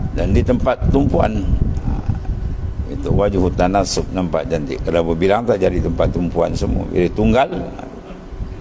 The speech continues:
Kemudian Allah menceritakan lagi sifat kebesaran. Lam yalid wa lam yulad.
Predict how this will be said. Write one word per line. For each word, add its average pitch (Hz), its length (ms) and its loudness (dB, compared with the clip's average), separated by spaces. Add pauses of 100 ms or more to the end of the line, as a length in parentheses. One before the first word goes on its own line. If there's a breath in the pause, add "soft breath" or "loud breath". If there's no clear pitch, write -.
(200)
Kemudian 92 240 2
Allah 98 160 2
menceritakan 87 560 2
lagi 117 160 2
sifat 107 480 0
kebesaran. 104 480 0 (920)
Lam 82 140 -2 (100)
yalid 110 320 2
wa 110 120 2
lam 110 200 0
yulad. 120 280 0